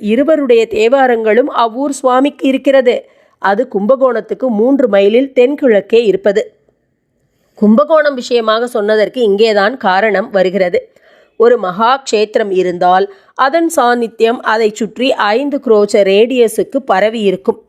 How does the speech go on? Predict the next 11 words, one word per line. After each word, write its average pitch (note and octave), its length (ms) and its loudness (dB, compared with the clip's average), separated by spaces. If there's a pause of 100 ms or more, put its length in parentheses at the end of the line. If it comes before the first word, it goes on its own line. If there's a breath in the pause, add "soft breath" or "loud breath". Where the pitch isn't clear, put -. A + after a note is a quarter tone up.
(340 soft breath)
ஒரு A#3+ 240 4
குரோச்சம் A3+ 540 0 (160)
என்பது G3+ 380 0
சுமார் G3 480 -2
இரண்டு, G3 440 0
இரண்டே G3 440 2
கால் F#3 320 0
மைல். G3 300 0 (480 soft breath)
அதாவது F#3+ 480 0
ஒரு A#3+ 180 2
மகா F#3+ 320 0